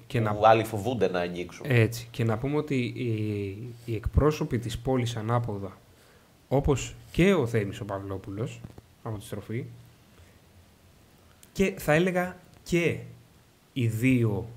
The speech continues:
Speaker 1: τουλάχιστον από τους, ε, τρεις ανεξάρτητους, ή και οι τρεις, αυτοί, αυτοί οι άνθρωποι, ας πούμε, αυτοί οι δημοτικοί σύμβουλοι που ανήκουν σε αυτές τις ομάδες και τις υποομάδες, είναι οι μοναδικοί που, ε, βλέπουμε ότι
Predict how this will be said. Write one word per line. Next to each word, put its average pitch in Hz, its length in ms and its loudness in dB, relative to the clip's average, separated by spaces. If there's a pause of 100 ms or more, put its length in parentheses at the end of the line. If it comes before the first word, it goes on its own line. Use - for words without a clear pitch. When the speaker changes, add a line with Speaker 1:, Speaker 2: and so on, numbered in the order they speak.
(100)
Speaker 1:
τουλάχιστον 110 760 0
από 98 140 -4
τους, 101 320 -10
ε, 104 220 -6
τρεις 113 220 0
ανεξάρτητους, 98 720 -6 (100)
ή 165 120 -6
και 165 180 0
οι 131 100 6
τρεις, 110 440 -4 (1300)
αυτοί, 117 960 0
αυτοί - 540 0 (420)
οι 107 80 2
άνθρωποι, 113 400 2
ας 92 100 -6
πούμε, 120 120 0
αυτοί 120 180 0
οι 131 40 6
δημοτικοί 117 400 2
σύμβουλοι 107 580 4 (420)
που 117 100 4
ανήκουν 120 300 4
σε 107 80 2
αυτές 117 280 2
τις - 220 -2
ομάδες 110 380 4
και 104 80 -2
τις - 100 -6
υποομάδες, 147 580 0 (280)
είναι 175 140 2
οι 208 40 6
μοναδικοί 175 440 4
που, 196 340 2 (320)
ε, 139 400 6
βλέπουμε 160 360 0
ότι 170 320 0